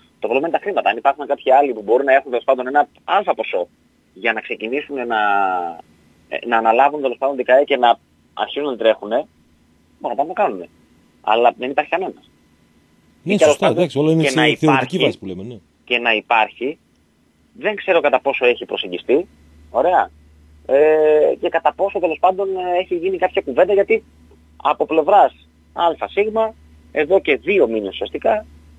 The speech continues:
Speaker 1: αυτό το οποίο μεταφέρεται, αυτό το οποίο λέγεται, αυτό το οποίο δεν ξέρω κατά πόσο το προσπαθούν, αλλά το προσδοκούνε, είναι να υπάρξει στήριξη από τον Ιβάν Σαββίδη και από τη στιγμή που θα υπάρξει, να υπάρξει και μια διοίκηση,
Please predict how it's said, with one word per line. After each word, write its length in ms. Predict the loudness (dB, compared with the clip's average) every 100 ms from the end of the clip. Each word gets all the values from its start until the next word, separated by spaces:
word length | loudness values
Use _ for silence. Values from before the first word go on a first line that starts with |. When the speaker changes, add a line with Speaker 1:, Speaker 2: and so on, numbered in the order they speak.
| -6
Speaker 1:
αυτό 340 | -6 0 0
το 100 | 2
οποίο 500 | 0 2 4 4 2 -8 -20 -20 _
μεταφέρεται, 840 | -6 -2 0 2 2 2 0 -6 -10 _ _ _ _ _ _ -10
αυτό 360 | -6 -4 -2 -2
το 100 | -2
οποίο 320 | -2 0 0
λέγεται, 520 | 2 2 0 -4 -8 -10 _ _ _ _
αυτό 300 | -6 -4 0
το 100 | 0
οποίο 480 | 0 2 4 4 0 _ _ _ _ _ -20 -20 _ _ -20 -20 -20 -20 _ _ -6
δεν 140 | -6
ξέρω 220 | -2 -4
κατά 240 | 0 0 0
πόσο 220 | -2 -4
το 60 | -4
προσπαθούν, 380 | -4 -4 0
αλλά 120 | 0 0
το 100 | -2
προσδοκούνε, 600 | -4 -4 -2 0 0 -2
είναι 380 | -2 0 0 -2 _ _ _ _
να 140 | -6
υπάρξει 360 | 0 2 2 0
στήριξη 240 | -6 -4
από 80 | -4
τον 80 | 0
Ιβάν 160 | 2 2
Σαββίδη 320 | 0 0 2
και 60 |
από 40 | 0
τη 40 |
στιγμή 180 | -2 -6
που 60 | -4
θα 60 |
υπάρξει, 340 | 0 -2 -2 -8
να 60 |
υπάρξει 300 | -2 -2 -2
και 100 | -4
μια 180 | 0 0
διοίκηση, 600 | 2 0 0 -6 -4 -4